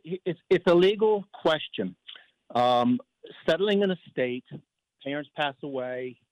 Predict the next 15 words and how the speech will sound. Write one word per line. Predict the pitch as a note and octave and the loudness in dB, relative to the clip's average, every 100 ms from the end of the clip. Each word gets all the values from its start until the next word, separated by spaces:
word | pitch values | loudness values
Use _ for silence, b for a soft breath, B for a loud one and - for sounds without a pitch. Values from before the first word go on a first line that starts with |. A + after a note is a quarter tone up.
| _ _ | _ _
and | B2+ B2+ B2+ B2+ | -12 -8 -8 -8
the | A#2+ | -8
will | A#2+ C3 C#3 C3+ | -4 -2 -2 -4
leaves | B2+ B2+ B2 - _ _ _ _ _ C#3+ | -6 -6 -8 -14 _ _ _ _ _ -8
the, | B2+ C3 A2+ | -6 -6 -6
the, | A#2+ A#2+ A#2 A2+ | -8 -8 -12 -10
the, | A#2 A2 _ _ _ _ _ _ _ A#3 | -8 -8 _ _ _ _ _ _ _ -18
the, | - G#2+ E2 | -12 -10 -8
um, | D2 - _ _ B B B B B _ _ _ _ _ _ A2 G#2+ | -8 -10 _ _ B B B B B _ _ _ _ _ _ -10 -6
you | E3+ D3 | 0 2
know, | C3 | 4
the | B2+ | 2
proceeds | E3 D3 B2+ C3+ B2+ B2 - | 2 0 0 -2 -2 -4 -8
from | |
the | C3+ | -8